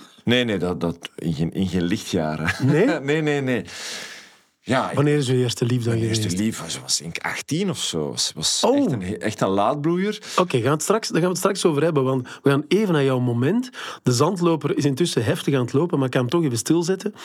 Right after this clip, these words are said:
Speaker 2: Want dat is het mooie aan de zandloper. Je kan je leven even stilzetten, naar een moment gaan.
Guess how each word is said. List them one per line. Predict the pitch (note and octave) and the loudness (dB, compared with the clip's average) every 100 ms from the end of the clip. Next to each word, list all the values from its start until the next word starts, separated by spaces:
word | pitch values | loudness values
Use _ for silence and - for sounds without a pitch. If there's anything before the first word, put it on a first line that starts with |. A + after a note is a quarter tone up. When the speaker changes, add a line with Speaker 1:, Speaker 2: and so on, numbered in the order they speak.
| - - - - | -14 -14 -16 -4
Speaker 2:
Want | - A#2+ | 0 4
dat | - | 4
is | |
het | - | 4
mooie | E3+ G#3 E3 | 4 6 4
aan | C3+ | 2
de | B2 | 0
zandloper. | B2 D#3+ E3 D#3+ D#3+ D#3 - | 2 0 2 0 2 -2 0
Je | B2+ | -2
kan | A2+ - E3 E3+ | 0 2 4 4
je | A#2+ | 2
leven | A2+ C3 E3+ F#3 F3+ - - - - | 2 2 2 0 -4 -10 -12 -12 -2
even | D3 C#3+ | 0 0
stilzetten, | - D3 C#3+ C3 | 2 2 2 2
naar | A#2+ | 2
een | A#2+ | 2
moment | A#2+ B2+ D#3 G3+ | 2 4 2 0
gaan. | - A3+ B3 | 0 2 2